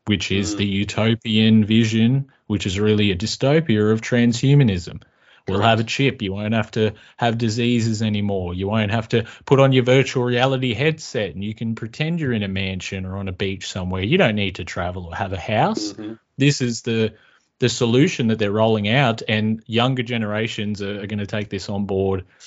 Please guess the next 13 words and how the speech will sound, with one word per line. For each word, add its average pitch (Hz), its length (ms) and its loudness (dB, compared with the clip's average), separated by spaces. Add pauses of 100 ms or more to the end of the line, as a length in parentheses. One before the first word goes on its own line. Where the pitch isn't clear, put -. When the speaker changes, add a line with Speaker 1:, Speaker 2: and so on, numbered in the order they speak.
(320)
Speaker 1:
um, 92 360 -4
completely. 107 720 -2 (160)
You 95 100 -4
know, 95 160 -2
the 104 80 -2
Speaker 2:
Yeah. 90 220 -6
Speaker 1:
slave 113 300 2
class 98 400 -6
that 104 100 -8
will 101 220 -4
be 90 140 -6
left. 98 420 -6
But 98 200 -4